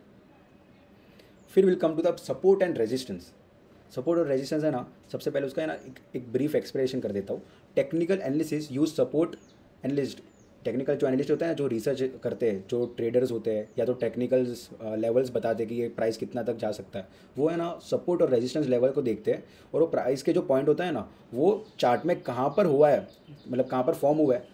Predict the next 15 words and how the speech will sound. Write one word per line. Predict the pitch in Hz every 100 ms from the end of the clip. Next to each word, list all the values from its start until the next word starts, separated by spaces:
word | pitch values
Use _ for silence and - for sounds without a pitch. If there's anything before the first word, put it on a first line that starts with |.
| - 131
या |
तो | 127
कहाँ | 143 131
पर | 165
प्रोबेबिलिटी | 151 123 151 170 170 139
है | 113 - 127
उसके | 175 156
favor | 131 131 135
में, | 151 - - -
तो | 156
वो | 151
है | 190
ना | 135
बताते | 120 113 107 107
हैं। | 87